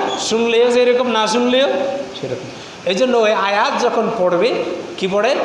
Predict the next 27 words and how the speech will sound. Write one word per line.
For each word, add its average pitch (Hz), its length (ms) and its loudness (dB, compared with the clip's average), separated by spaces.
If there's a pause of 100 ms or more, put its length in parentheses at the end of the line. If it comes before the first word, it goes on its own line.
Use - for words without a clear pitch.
(340)
ইহদিনাস 208 680 -2
সিরাতাল 196 600 2
মুস্তাকিম 170 800 -2
যখন 170 360 -2
পড়ে, 240 540 0 (260)
তখন 170 240 0 (120)
আপনাকে, 185 680 -2 (360)
আপনার 175 400 -2
অন্তর, 220 440 0 (200)
কল্পটা 247 600 2 (380)
আমার, 180 220 0 (420)
আমার 185 280 0
আপনার 175 340 0
মালিকের 160 520 0
দিকে 160 300 -2
রাখতে 143 300 -4
হবে 123 320 -6
যে, 156 120 -2
"আল্লাহ 180 320 0
আমাকে 202 300 -2
কি 220 140 -2
করুন? 190 300 0
হেদায়েত।" 202 520 2 (1200)
তখন 254 300 0
দেখবেন 214 300 0
যে 180 200 0
আপনি 180 380 -2